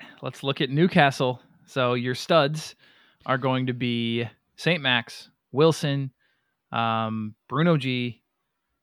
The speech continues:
obviously Trippier, Targett.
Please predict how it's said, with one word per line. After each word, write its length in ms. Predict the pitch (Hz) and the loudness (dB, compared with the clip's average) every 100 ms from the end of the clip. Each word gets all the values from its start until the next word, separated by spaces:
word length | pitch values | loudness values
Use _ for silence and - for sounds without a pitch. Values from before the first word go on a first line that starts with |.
| _ _ _ _ - | _ _ _ _ -2
obviously 380 | 123 127 - | 0 0 -2
Trippier, 600 | 127 - 131 131 120 120 - _ _ _ _ | -2 -2 -2 0 0 -2 -6 _ _ _ _
Targett. 460 | - 135 131 127 123 | 2 4 4 0 -4